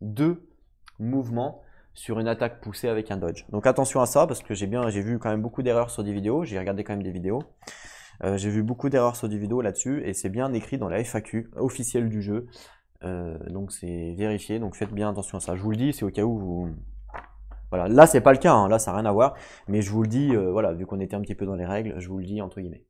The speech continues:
Donc là le boss a terminé son délire,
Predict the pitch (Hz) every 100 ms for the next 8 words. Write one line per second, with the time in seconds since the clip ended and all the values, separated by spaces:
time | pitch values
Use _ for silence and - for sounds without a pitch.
0 | _ _ - - - - 131 - 190 151
1 | 170 165 - 123 120 120 113 107 - 95
2 | 101 160 185